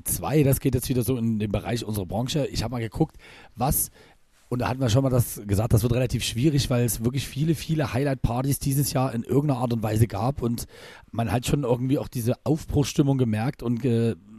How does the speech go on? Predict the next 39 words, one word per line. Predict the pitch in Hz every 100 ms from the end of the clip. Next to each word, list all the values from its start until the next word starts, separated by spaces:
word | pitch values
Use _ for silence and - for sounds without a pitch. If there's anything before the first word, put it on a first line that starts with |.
| 107
jeder | 123 135
wusste, | 123 151 -
okay, | 131 - 151
keiner | - 135
weiß, | 120 123
wie |
lange | 120 113
das | 110 -
anhält. | 127 151 117 - - - - - - _ _ -
Aber, | 135 135 147 - _ _ _ _ -
also | 113 107
nachhaltig, | 110 147 160 143 156 156 143 -
so | 143
mit | 131 -
allem | - 139 139
wahrscheinlich, | 104 123 117
weil | 123
man | 117
dort | 117
auch | 98
viel | - 147
involviert | 110 107 95 131 -
war, | 117 123 - - -
muss | 110 135 147
ich |
sagen, | 120 117 123 120
war | 92 117 143
für | - - 123
mich | 123 -
so | 127 123 123
eigentlich | 123 120 123
einer | - 117 113
der | - 120 127
Top-Gigs, | - 135 - - 139 - - - - - - - -
äh, | - 127
war | 95 131 120
einfach, | 127 127 131 127
äh, | - 113 117 113
das | 104 113 -